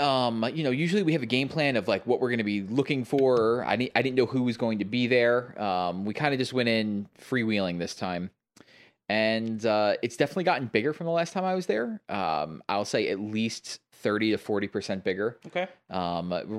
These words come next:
Speaker 1: last time you were there, remember, in the show floor, it eventually would stop at a certain point,
Speaker 2: Mm-hmm.
Speaker 1: and then there was just, like, the queue lines there.
Speaker 2: Yeah.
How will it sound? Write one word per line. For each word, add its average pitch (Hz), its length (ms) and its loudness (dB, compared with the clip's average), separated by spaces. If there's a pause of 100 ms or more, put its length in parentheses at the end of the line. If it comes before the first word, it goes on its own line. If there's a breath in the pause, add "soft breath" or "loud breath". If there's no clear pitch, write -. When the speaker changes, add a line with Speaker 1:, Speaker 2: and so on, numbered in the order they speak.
(120)
Speaker 1:
last 127 220 2
time 120 160 0
you 160 120 2
were 165 140 4
there, 110 220 4
remember, 110 340 2
in 110 140 0
the 104 80 2
show 113 260 2
floor, 110 460 2
it 104 80 0
eventually 107 340 -2
would 90 140 -4
stop 110 320 0
at 113 80 2
a - 20 0
certain 101 300 -2
point, 110 360 -2
Speaker 2:
Mm-hmm. 87 80 -4
Speaker 1:
and 101 80 -2
then 98 140 -2
there 95 140 0
was 90 120 -2
just, - 220 -6
like, 90 200 -4
the 101 100 -2
queue 127 280 -2
lines 113 420 0
there. 117 280 4
Speaker 2:
Yeah. 165 240 -2